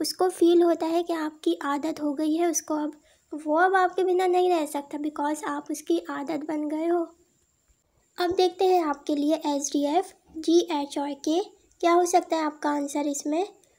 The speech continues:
उसको फील होता है कि वो आपसे कितना प्यार करने लगा है, आप उसका प्यार बन गए हो, ऐसा उसको फील होता है। अब देखेंगे आपके लिए ये वाले अल्फ़ाबेट्स का आंसर, जे, एल, जेड, एक्स और सी।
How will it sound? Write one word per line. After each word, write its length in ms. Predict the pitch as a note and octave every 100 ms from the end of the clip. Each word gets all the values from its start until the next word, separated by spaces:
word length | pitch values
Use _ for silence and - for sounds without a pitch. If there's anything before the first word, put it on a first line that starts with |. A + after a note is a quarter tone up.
| _
उसको 320 | D#4 - F#4 F#4
फील 320 | F#4 F4+ F4
होता 240 | E4+ E4
है 140 | E4+ F4+
कि 120 | F4+
वो 220 | D4 C#4+
आपसे 380 | D4 C#4+ - E4
कितना 360 | E4 D4 D4 D4+
प्यार 340 | D4+ C#4+ D4
करने 300 | C#4+ D4 D4
लगा 240 | D4+ D4 D#4+
है, 240 | E4+ D#4 - _ -
आप 140 | D4 C#4+
उसका 220 | - -
प्यार 380 | C#4+ D4 D4 D#4
बन 300 | D#4 D#4+ D#4
गए 180 | D4+ D4
हो, 200 | D#4 F4+ - _ _ C#4+
ऐसा 280 | C#4 D#4
उसको 280 | D#4 D4+ D#4+
फील 320 | D#4 D4 D4 D4
होता 260 | C#4+ C#4+
है। 240 | D4+ E4 D#4 _ _ _ E4
अब 160 | E4
देखेंगे 420 | E4+ E4 E4+ E4
आपके 340 | D#4+ C#4+ D4 D4
लिए 180 | C#4+ D4
ये 160 | C#4+
वाले 240 | C#4+ C#4+ D#4
अल्फ़ाबेट्स 520 | D#4 E4 D#4+ D#4+ -
का 100 | E4+
आंसर, 440 | E4 D#4+ F4+ F#4 F#4 _ _ C#4
जे, 120 | D#4
एल, 380 | D#4 D#4 C#4+ C#4
जेड, 300 | D4 D4+ F4+ - _ _
एक्स 300 | D#4 D4+ -
और 140 | C#4+ C#4
सी। 260 | - F4